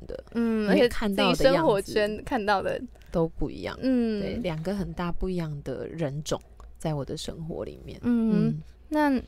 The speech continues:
Speaker 2: 就你觉得，因为先前的经历真的跟表演非常的不一样，你觉得那个经历是有帮助到你的表演，
Speaker 1: 嗯。
Speaker 2: 或者是对你的表演有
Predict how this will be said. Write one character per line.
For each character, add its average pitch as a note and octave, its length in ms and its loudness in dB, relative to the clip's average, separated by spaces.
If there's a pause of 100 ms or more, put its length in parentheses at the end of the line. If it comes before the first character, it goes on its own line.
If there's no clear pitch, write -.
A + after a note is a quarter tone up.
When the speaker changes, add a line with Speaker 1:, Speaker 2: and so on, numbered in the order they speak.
(380)
Speaker 2:
就 E4 140 -2
你 C4+ 200 4
觉 F#3+ 260 0
得， F3+ 400 2
因 B3 60 4
为 E4 80 4
先 D#4+ 180 2
前 C4+ 140 2
的 G#3 80 6
经 G#3 220 0
历 G#3+ 120 4
真 B3+ 140 6
的 C4 60 4
跟 B3+ 180 2
表 G3 160 6
演 F#3+ 220 -2
非 - 120 0
常 A3 120 4
的 F#3 80 -2
不 G3+ 180 -2
一 B1 140 -12
样， D#2+ 180 -4
你 A#3+ 80 0
觉 D4 160 2
得 - 40 4
那 D#4 140 6
个 C4 80 4
经 A#3 220 0
历 A#3 120 0
是 A#3+ 100 -2
有 G3 120 4
帮 G#3 300 0
助 A3 180 -2
到 G3 200 0
你 F3 40 -4
的 F3 80 0
表 F3 240 2
演， F#3+ 160 0
Speaker 1:
嗯。 G#3 40 0
Speaker 2:
或 A#3 100 4
者 A3 60 4
是 B3+ 200 -2 (380)
对 C#4 160 6
你 G#3 140 -2
的 G#1+ 420 -4
表 G3+ 220 2
演 B3+ 180 2
有 C3 220 -4